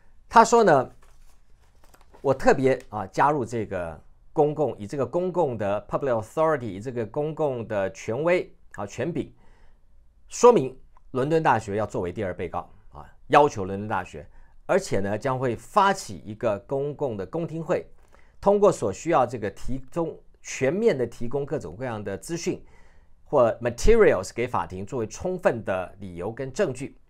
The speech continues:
以便确定这整个请求的范围，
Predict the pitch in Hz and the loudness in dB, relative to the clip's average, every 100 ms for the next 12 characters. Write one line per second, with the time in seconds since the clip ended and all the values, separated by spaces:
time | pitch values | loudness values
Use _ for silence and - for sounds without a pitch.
0 | - - - - - 139 135 226 - - | -20 -20 -20 -20 -8 -6 4 4 4 -6
1 | - - - 254 190 185 - - - - | -18 -10 -4 2 4 4 -2 -6 -20 -6
2 | 160 - 90 98 113 - 87 101 117 120 | -6 -4 -6 -6 -8 -10 -8 -6 -6 -2
3 | 151 95 87 90 | -2 -2 -6 -8